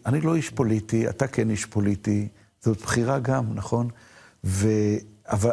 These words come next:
אבל ה-, התנ"ך הוא פוליטי. התנ"ך הוא פוליטי, אני אומר, הנביאים שעוסקים, אליהו הנביא פוגש את אחאב.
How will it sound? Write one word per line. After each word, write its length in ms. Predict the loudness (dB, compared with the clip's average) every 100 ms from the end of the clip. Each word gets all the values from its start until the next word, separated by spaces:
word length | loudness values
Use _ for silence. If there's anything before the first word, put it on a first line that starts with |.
| 2
אבל 320 | 0 2 2
ה-, 200 | 0 -2 -2
התנ"ך 640 | -4 -2 0 0 -2 -4 -10
הוא 160 | -2 -2 0
פוליטי. 380 | -2 -2 -4 -8 -10 _ _ _ -16 -10
התנ"ך 300 | -2 0 0
הוא 120 | -2 -2
פוליטי, 340 | 0 0 0
אני 140 | 0
אומר, 160 | 0 2
הנביאים 640 | 2 0 0 -2 0 -2 -6 -14 -20 _
שעוסקים, 640 | -8 -2 0 -2 0 0 0 -2 -6 -2
אליהו 340 | 2 2 2
הנביא 300 | 0 0 -2 -2
פוגש 360 | -2 -2 -2
את 120 | -4 -6
אחאב. 580 | -8 -6 -6 -6 -10